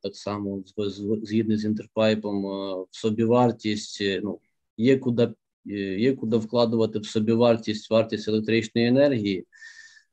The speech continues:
то окей, можемо і там, да, то есть, е, якщо це розумне підняття, вон там Н К Р Е К П оприлюднило методику, е,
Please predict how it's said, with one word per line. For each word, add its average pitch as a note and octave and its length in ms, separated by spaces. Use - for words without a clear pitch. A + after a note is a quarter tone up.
то A2 720
окей, A2+ 440
можемо A2+ 460
і G#2 40
там, G#2+ 380
да, A#2 160
то A#2 160
есть, - 280
е, F#2 420
якщо A2 340
це A#2+ 160
розумне B2 540
підняття, B2 600
вон G#2+ 180
там G#2+ 160
Н G#2+ 100
К A2+ 100
Р A2+ 60
Е A2+ 120
К A2 120
П A2+ 160
оприлюднило A2 720
методику, A2 1040
е, - 60